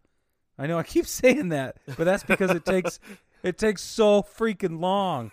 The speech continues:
Speaker 2: <laughs> There's so much stuff there. To, yeah, it, that's a process. Yeah, I just went through everything the other day, working on some stuff, and yeah, it, it's, it's a lot, so it's gonna take some time.
Speaker 1: Yeah, but don't worry, we're getting it.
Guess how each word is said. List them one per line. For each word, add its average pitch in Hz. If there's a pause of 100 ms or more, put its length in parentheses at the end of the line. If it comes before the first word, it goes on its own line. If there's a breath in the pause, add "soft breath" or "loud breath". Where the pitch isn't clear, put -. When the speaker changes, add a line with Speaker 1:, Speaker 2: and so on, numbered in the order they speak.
(100)
Speaker 2:
<laughs> -
There's 190
so 160
much 165
stuff 131
there. 107
To, - (300 loud breath)
yeah, 110
it, 101
that's 110
a 107
process. 110
Yeah, 101
I 104
just 110
went 107
through 104
everything 107
the 101
other 95
day, 98 (400 soft breath)
working 87
on 90
some 90
stuff, -
and 85
yeah, 90
it, 92
it's, -
it's 104
a 113
lot, 113
so -
it's 87
gonna 98
take 104
some 107
time. 104 (720)
Speaker 1:
Yeah, 113
but 131
don't 170
worry, 120 (320)
we're 139
getting 123
it. -